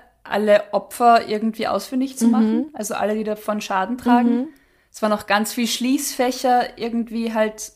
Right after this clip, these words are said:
Speaker 1: davon betroffen, wo halt die Bank auch nicht weiß, was
Speaker 2: Mhm.
Speaker 1: drin ist eigentlich.
Speaker 2: <laughs> Oh Mann.
Speaker 1: Aber ich glaub, diese Bank hatte zumindest eine Versicherung.
Speaker 2: Ich wollte gerade fragen.
Speaker 1: <laughs>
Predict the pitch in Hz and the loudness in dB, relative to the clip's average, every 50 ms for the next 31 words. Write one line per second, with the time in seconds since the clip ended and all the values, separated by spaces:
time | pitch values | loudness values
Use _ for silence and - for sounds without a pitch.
0 | _ 233 220 - 220 220 220 208 202 - - 208 214 - - 233 214 196 - 196 | _ -12 -6 -4 -4 -4 -4 -6 -4 2 2 2 2 2 -2 -4 -4 -4 -4 -4
1 | 208 202 196 196 196 - 185 - - 175 180 196 185 - - 196 - - 196 190 | -2 0 -2 -2 -2 -8 -8 -2 -2 -2 0 -2 -4 -6 -6 -6 -4 -6 -6 -8
2 | - - - 180 180 185 - - - - - 226 226 233 262 - 208 208 214 226 | -6 -6 -4 -2 -2 -4 -6 -8 -10 -4 0 2 2 4 4 2 2 2 0 -2
3 | 240 247 233 - - - - 233 226 233 226 233 - 240 226 233 - - - _ | -4 -4 -6 -10 -12 -10 -6 -6 -6 -4 -6 -8 -8 -8 -10 -10 -10 -14 -18 _
4 | - 202 - - - 480 - _ _ _ _ _ _ _ _ _ _ _ _ - | -14 -12 -2 0 0 -2 -2 _ _ _ _ _ _ _ _ _ _ _ _ -12
5 | - 403 359 349 339 339 330 - 151 - 311 311 320 320 311 _ _ _ _ _ | -6 -4 -4 -4 -4 -4 -2 -2 0 -2 -2 -4 -8 -12 -14 _ _ _ _ _
6 | _ _ _ _ _ - 269 285 320 320 - - 294 294 294 294 302 302 302 302 | _ _ _ _ _ 2 4 6 4 4 4 4 4 4 4 4 2 0 0 0
7 | - 254 254 269 277 - 226 226 254 240 247 - 233 226 226 233 226 240 233 - | 0 0 0 0 -2 -2 -4 -4 -4 -6 -6 -4 -2 0 0 0 -2 -2 -4 -6
8 | - 202 202 202 - 208 202 - - 208 - - 208 190 190 - - 311 359 349 | -6 -6 -6 -6 -6 -6 -6 -4 -6 -8 -6 -4 -4 -6 -4 0 4 4 4 4
9 | - 269 247 269 285 349 440 427 - 415 - 403 370 339 302 285 277 285 285 - | 4 4 4 6 6 6 4 4 2 2 4 2 4 4 4 4 4 2 0 -2
10 | - 202 202 214 190 - 170 165 175 214 - _ | 0 2 4 4 4 2 0 -6 -10 -10 -12 _